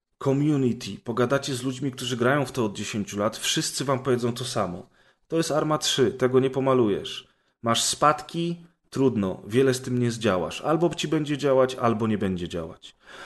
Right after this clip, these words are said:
I o tyle jest to zaskakujące, że przy starej karcie graficznej, z tym samym procesorem, gra działała mi o wiele lepiej niż działa mi teraz z nową kartą graficzną,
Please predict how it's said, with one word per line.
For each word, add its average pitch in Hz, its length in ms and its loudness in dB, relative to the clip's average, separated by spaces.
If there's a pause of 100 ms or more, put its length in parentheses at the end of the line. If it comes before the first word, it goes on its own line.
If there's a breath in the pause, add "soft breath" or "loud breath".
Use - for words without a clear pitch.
(140 loud breath)
I 120 80 4
o 117 40 4
tyle 165 180 4
jest 170 140 2
to 147 80 -6
zaskakujące, 131 720 0
że 131 300 2 (380)
przy - 180 -2
starej 151 520 6 (100)
karcie 101 320 -4
graficznej, 98 640 -6
z - 160 -10
tym 101 180 -2
samym 151 320 2
procesorem, 104 640 -4 (420 loud breath)
gra 113 200 2
działała 117 380 4
mi 113 140 0
o 110 80 0
wiele 113 180 0
lepiej 110 260 0
niż 104 140 0
działa 107 200 2
mi 107 100 2
teraz 107 460 0
z 98 140 -6
nową 123 280 4
kartą 92 320 -4
graficzną, 92 560 -6